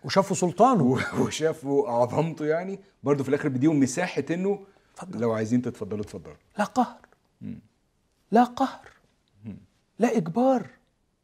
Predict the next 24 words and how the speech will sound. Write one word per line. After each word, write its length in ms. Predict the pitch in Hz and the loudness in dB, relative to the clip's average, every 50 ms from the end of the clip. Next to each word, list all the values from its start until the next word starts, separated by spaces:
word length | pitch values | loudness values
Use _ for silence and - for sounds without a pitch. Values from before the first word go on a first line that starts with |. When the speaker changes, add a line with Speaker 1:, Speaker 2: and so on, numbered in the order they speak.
| _ _ _ _ _ _ _ _ | _ _ _ _ _ _ _ _
Speaker 1:
ما 80 | - 220 | 0 0
ينفعش 380 | 226 226 294 262 226 - - | 4 4 4 4 4 0 -6
تآمن 500 | 196 - - - - 240 226 214 208 185 | -8 -8 -6 -4 -2 -2 0 0 0 0
بيا 380 | 170 226 254 247 226 233 233 214 - _ _ _ _ _ _ _ _ _ _ _ _ | 2 2 2 2 2 2 0 -2 -6 _ _ _ _ _ _ _ _ _ _ _ _
لأنه 360 | 170 185 - - 226 226 214 | -2 0 2 2 2 2 2
ما 80 | 202 190 | 0 0
عندكش 320 | - 196 202 247 240 - | -2 0 -2 -2 -2 -4
حل 320 | - - - 240 240 214 190 | -10 -2 0 2 2 2 2
تاني. 420 | - 233 240 254 254 226 165 127 - - _ _ _ _ _ _ _ _ _ _ _ _ _ - | 2 2 2 4 2 0 0 -2 -4 -12 _ _ _ _ _ _ _ _ _ _ _ _ _ -18
Speaker 2:
مم. 180 | 104 87 78 78 _ _ _ _ _ _ | -16 -16 -16 -20 _ _ _ _ _ _
Speaker 1:
ما 60 | 233 | -2
ينفعش 320 | 226 233 233 277 247 220 - | -2 0 0 0 -2 -2 0
تتبع 340 | - 254 220 190 185 - 208 | 0 0 0 2 0 2 2
المسيح 540 | 220 208 208 214 - - 247 254 - - | 0 0 0 -4 -2 0 0 0 0 0
لأنه 200 | 220 233 220 226 | -2 -2 0 -2
ما 60 | 220 - | -2 -2
عندكش 340 | 214 233 220 233 - - | -2 -2 -2 -2 -4 -6
other 220 | 220 - 208 233 226 | -4 -2 0 -2 0
option، 380 | 220 - 254 - - - 185 131 - _ _ _ - | 2 0 0 0 -4 -12 -12 -12 -14 _ _ _ -12
ما 60 | 147 | -8
عندكش 340 | 175 196 254 233 - - 202 | -4 -4 -4 -4 -6 -14 -16
اختيار 420 | - - - 226 240 240 240 240 | -18 -10 -2 0 0 0 2 4
آخر. 440 | - 240 254 240 - - 160 - - _ _ _ _ _ _ _ _ _ _ _ _ _ _ _ _ 110 | 4 4 4 2 -2 -6 -10 -10 -12 _ _ _ _ _ _ _ _ _ _ _ _ _ _ _ _ -20
Speaker 2:
مم. 140 | 104 95 | -20 -20